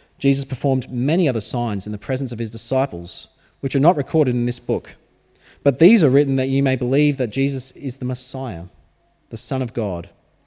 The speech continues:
and that by believing you may have life in his name. Now, John's gospel is pretty short, so we know it doesn't contain everything that a highly detailed bi-, biography of Jesus' life would contain.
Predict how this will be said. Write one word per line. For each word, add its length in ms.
and 140
that 220
by 160
believing 420
you 140
may 120
have 220
life 560
in 140
his 200
name. 360
Now, 80
John's 380
gospel 640
is 100
pretty 220
short, 340
so 160
we 100
know 140
it 80
doesn't 200
contain 560
everything 520
that 120
a 60
highly 360
detailed 600
bi-, 160
biography 760
of 120
Jesus' 340
life 320
would 160
contain. 480